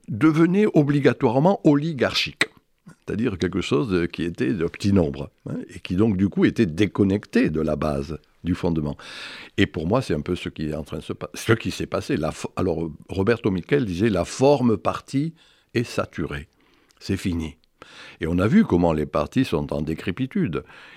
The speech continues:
Il se trouve qu'actuellement, et moi j'ai eu des débats plusieurs fois dans diverses émissions avec des dirigeants syndicaux importants, et cetera, euh, même étudiants ou, euh, divers. Mais, euh, dans le fond, i-,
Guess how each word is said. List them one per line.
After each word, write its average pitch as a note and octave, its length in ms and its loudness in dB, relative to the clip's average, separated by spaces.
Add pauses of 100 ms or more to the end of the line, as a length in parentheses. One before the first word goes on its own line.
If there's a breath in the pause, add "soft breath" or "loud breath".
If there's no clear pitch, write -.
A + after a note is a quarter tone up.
(140 loud breath)
Il B2+ 140 4
se - 100 2
trouve B2+ 460 4
qu'actuellement, F#2+ 580 2
et - 20 2
moi F#2 180 2
j'ai D#2+ 120 -4
eu F#2 240 -2
des D2+ 200 -2
débats D2+ 340 -2
plusieurs D2 360 -8
fois F#2+ 220 -2
dans C#2+ 140 -6
diverses D#2 480 -6 (360)
émissions D#2+ 480 -2
avec D2 200 -4
des D2 240 -10 (340 loud breath)
dirigeants C#2+ 580 -10
syndicaux E2+ 540 0 (300)
importants, D#2+ 480 -10
et D#2 60 -8
cetera, D2 200 -10 (440 loud breath)
euh, C#2+ 580 -8
même D#2+ 320 -2
étudiants F2+ 720 0
ou, D#2+ 460 -4
euh, C#2+ 300 -6
divers. D2+ 380 -8 (400 loud breath)
Mais, A2+ 320 2
euh, F#2+ 480 4
dans G2 120 0
le G#2+ 60 2
fond, G3 240 0
i-, - 120 -8